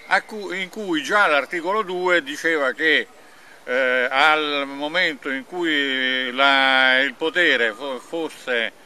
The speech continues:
eh, dera-, de-, derazzato ri-, nei confronti dell'interesse popolare, eh, andava in ogni caso, eh, diciamo, perseguito da parte di qualunque cittadino.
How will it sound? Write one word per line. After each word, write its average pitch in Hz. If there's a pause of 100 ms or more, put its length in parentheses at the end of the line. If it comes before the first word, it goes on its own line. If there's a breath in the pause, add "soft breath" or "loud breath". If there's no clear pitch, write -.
(440 loud breath)
eh, 123
dera-, 139
de-, 123
derazzato 139
ri-, 127
nei 123
confronti 143
dell'interesse 123
popolare, 196 (720 loud breath)
eh, 170
andava 160
in 165
ogni 185
caso, 156
eh, 139
diciamo, 135 (120)
perseguito 156
da 135
parte 135
di 123
qualunque 143
cittadino. 101